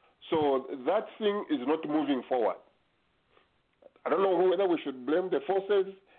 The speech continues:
in there who, who influences them. I don't know.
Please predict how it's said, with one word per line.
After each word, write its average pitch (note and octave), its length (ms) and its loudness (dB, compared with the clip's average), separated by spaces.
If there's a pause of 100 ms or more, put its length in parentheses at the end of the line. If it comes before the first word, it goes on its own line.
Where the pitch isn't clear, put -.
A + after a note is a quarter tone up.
(160)
in F#3 220 0
there G3 260 2
who, F#3 520 4 (180)
who F3 160 2
influences E3+ 800 2
them. E3+ 280 -2
I A#2 60 0
don't C3 320 -2
know. F#2 180 -6